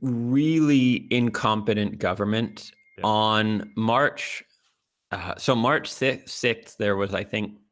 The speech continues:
Speaker 1: four or five hundred cases, and they were reporting numbers every day. But on March eighth, there was a giant rally the government, which is a left government, wanted to have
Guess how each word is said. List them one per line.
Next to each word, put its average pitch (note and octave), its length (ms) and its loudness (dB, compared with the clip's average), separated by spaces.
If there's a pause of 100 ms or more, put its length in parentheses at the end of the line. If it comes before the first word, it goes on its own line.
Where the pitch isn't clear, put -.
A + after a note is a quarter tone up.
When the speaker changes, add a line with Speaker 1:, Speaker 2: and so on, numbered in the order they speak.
(120)
Speaker 1:
four A2+ 240 0
or A2 60 -2
five G2+ 260 0
hundred G2+ 280 -4
cases, B2 580 -6 (800)
and G#2 720 0
they A2+ 160 4
were B2+ 260 2
reporting C3 460 0
numbers G#2 340 0
every F#2 220 -2
day. F#2+ 380 0 (760)
But A2+ 200 -2
on A2+ 120 0
March A#2+ 320 0 (120)
eighth, C3 380 0
there A2 140 2
was G#2 460 2
a G2 220 -2
giant G#2 800 -2 (100)
rally G2+ 540 0
the F#2 100 -2
government, G#2 580 0
which G#2 200 -2
is G2 100 -2
a G2 60 2
left G2+ 340 -2
government, F#2 460 -4
wanted F#2+ 400 -2
to F2+ 80 -8
have F2+ 600 -2